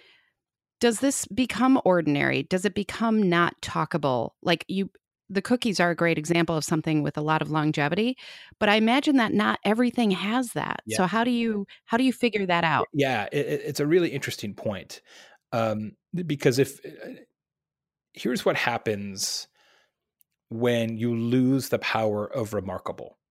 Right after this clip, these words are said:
Speaker 2: Because the first thing that a talk trigger must be is remarkable, meaning it is worthy of remark. It has to be a story worth telling. And sometimes the world changes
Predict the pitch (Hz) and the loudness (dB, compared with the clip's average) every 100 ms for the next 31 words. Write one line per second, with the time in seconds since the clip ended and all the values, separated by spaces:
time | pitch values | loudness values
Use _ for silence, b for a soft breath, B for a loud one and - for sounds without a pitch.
0 | - 127 135 131 - 185 185 - 135 123 | -10 0 2 2 2 2 2 0 0 0
1 | 113 123 - 120 - 107 104 104 - 127 | -4 -6 -2 -2 -2 -2 0 -2 -4 -4
2 | 120 101 120 107 117 180 170 90 90 120 | -4 -4 -6 -4 -2 0 -2 -2 -2 -2
3 | 113 107 117 101 95 117 123 110 104 - | -4 -4 -4 -4 -2 0 0 -2 -6 -4
4 | 98 90 95 151 - - - _ b b | -6 -6 -6 -6 -8 -14 -20 _ b b
5 | b b _ - 131 - 151 147 135 120 | b b _ -4 -2 2 0 0 -2 0
6 | 113 - 117 101 101 95 92 - 180 123 | -2 -2 -4 -4 -4 -6 -8 -4 -4 -4
7 | 71 - B B B _ - 139 - 190 | -8 -18 B B B _ -2 2 4 4
8 | 208 208 - 120 95 90 165 - - - | 2 -2 -2 0 -2 -6 -8 -6 -8 -10
9 | - 113 123 113 123 127 120 113 - - | -12 2 2 4 2 4 2 0 -6 -2
10 | 190 196 110 78 - 175 - - | 0 0 -2 -6 -10 -8 -8 -8